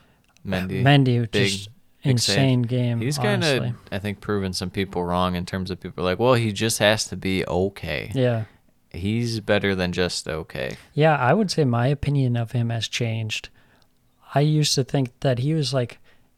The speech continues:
Speaker 2: decent,
Speaker 1: Yeah.
Speaker 2: but not great. But I think he's really improved, and his, uh, shot-stopping ability is really top-notch.
Speaker 1: Yeah, he's definitely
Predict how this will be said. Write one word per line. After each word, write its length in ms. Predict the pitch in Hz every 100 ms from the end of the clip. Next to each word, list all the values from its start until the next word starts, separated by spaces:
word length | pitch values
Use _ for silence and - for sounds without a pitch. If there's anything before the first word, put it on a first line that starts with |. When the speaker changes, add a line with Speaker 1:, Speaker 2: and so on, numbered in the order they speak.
| _ _
Speaker 2:
decent, 540 | 139 147 - 123 127 - _ _
Speaker 1:
Yeah. 300 | 107 98 85
Speaker 2:
but 80 | 143
not 200 | 156 139
great. 380 | - 135 113 -
But 220 | 127 127 - _ _ - - _ _
I 80 | 120
think 200 | 123 160
he's 200 | 143 123
really 220 | 143 165
improved, 580 | 120 110 - 135 113 -
and 140 | 117 113
his, 400 | 120 113 - 135
uh, 360 | 120 113 113 131
shot-stopping 920 | - - - 127 - - 117 113 123
ability 380 | 120 117 123 117 120
is 200 | 117 117
really 300 | 127 123 120
top-notch. 600 | 131 123 139 123 131 -
Speaker 1:
Yeah, 180 | 104 92
he's 360 | 101 107 98
definitely 920 | - 117 - 104 101 95 90 90 90